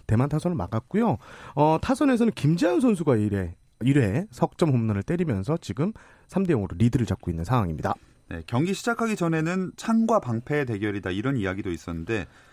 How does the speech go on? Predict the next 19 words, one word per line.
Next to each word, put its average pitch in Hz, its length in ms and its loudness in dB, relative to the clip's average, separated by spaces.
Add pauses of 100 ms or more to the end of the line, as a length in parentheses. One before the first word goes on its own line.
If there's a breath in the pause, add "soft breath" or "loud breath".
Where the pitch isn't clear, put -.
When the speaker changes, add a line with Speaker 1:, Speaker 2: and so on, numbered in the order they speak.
(160 soft breath)
Speaker 2:
대-, - 120 -12
우리 175 220 2
대표팀이 208 400 -2
방패란 131 480 -2
뜻이죠? 107 440 -4 (540)
Speaker 1:
그렇습니다. 175 420 4
지금 175 400 2 (140)
저희 202 200 4
대표팀, 202 840 2
어, 135 60 2
우리 143 280 4
대표팀의 180 640 2
평균 311 280 -2
자책점이요, 131 600 0
영점삼삼으로, 160 1700 2
어, 98 180 -4
열두 127 300 2
개 226 80 0
창가 202 380 0